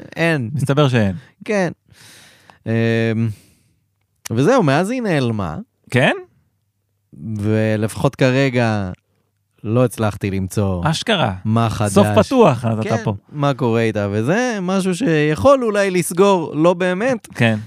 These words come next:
Speaker 1: אה, לאחר המקרה הזה, אחרי שהוא נחשף, אה, ה-Bodley Head וה-Finan-, Financial Times סגרו את, אה, תחרות החיבורים שלהם,
Speaker 2: Mm.
Speaker 1: שלא מתקיימת יותר מאז.
Speaker 2: השאירה חותם לפחות כך.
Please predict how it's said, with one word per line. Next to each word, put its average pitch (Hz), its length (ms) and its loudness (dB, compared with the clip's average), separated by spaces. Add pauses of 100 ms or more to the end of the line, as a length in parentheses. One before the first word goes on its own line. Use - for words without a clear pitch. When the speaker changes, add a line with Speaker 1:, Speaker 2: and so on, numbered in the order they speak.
(140)
Speaker 1:
אה, 107 180 0
לאחר 120 320 2
המקרה 165 480 4
הזה, 175 340 2
אחרי 135 220 0
שהוא 113 340 2
נחשף, 185 640 -2
אה, 101 260 0
ה-Bodley 123 840 2
Head 131 380 2 (140)
וה-Finan-, 101 760 -2
Financial 120 540 -2
Times 160 360 -2 (280)
סגרו 139 600 2 (240)
את, - 160 -2
אה, 107 220 2 (100)
תחרות 110 440 0
החיבורים 104 640 0
שלהם, 98 440 -2 (180)
Speaker 2:
Mm. - 20 -4 (280)
Speaker 1:
שלא 101 360 0
מתקיימת 85 640 -6
יותר 80 320 -6
מאז. 64 500 -12 (720)
Speaker 2:
השאירה 156 300 -2
חותם 135 360 2
לפחות 113 380 0
כך. 117 320 -4